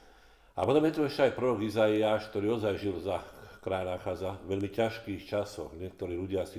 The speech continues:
tak sťažujú dnes, aké sú ťažké časy, či už nebude koniec sveta, či už to tá náboženstvo ide dolu vodou, naši mladí už nechodia do kostola, nesobášia sa, nemajú záujem o nič,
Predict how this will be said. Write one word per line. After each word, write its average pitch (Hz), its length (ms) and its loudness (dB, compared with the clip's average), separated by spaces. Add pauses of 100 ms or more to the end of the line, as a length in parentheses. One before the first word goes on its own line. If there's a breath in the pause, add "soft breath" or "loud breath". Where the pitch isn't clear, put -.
(160)
tak - 160 -8
sťažujú 92 560 -2
dnes, 85 480 -4
aké 90 240 -8
sú - 160 -14
ťažké 90 480 -6
časy, 92 400 -8 (560 loud breath)
či - 80 -14
už 90 80 -2
nebude 92 400 -4
koniec 92 400 -6
sveta, 92 560 -6
či - 160 -8
už - 160 -12
to 90 160 -6
tá 92 240 -4
náboženstvo 92 720 -6
ide 85 160 -8
dolu 87 240 -2
vodou, 95 320 0
naši 90 320 -6
mladí 87 240 -6
už 82 160 -8
nechodia 85 320 -6
do 98 160 -4
kostola, 92 560 -4 (480 loud breath)
nesobášia 95 720 -2
sa, 90 400 -8
nemajú 92 320 -4
záujem 85 480 -2
o 95 160 0
nič, 101 240 -4